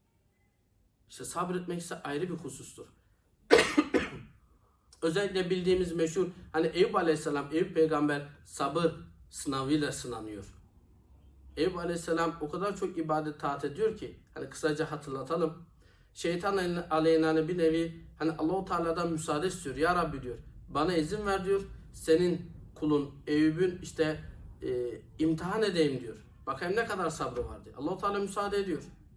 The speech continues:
E, şeytan aleyhine sebebiyle birçok hani mal mülkü telef oluyor. Eyüp Aleyhisselam yine de hani "Allahu Teala verdi, Allahu Teala aldı." diyerek sabrediyor. İbadet taatına devam ediyor. Hiçbir şekilde ibadet taatını bırakmıyor.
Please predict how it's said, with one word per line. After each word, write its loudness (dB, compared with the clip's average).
E, -4
şeytan -2
aleyhine 2
sebebiyle 0
birçok -2
hani 4
mal 2
mülkü -2
telef -2
oluyor. 0
Eyüp -2
Aleyhisselam -2
yine 0
de -2
hani 6
"Allahu 0
Teala 0
verdi, -2
Allahu 0
Teala 0
aldı." 0
diyerek 4
sabrediyor. -2
İbadet -2
taatına -2
devam 0
ediyor. -2
Hiçbir -10
şekilde -6
ibadet -2
taatını -2
bırakmıyor. -4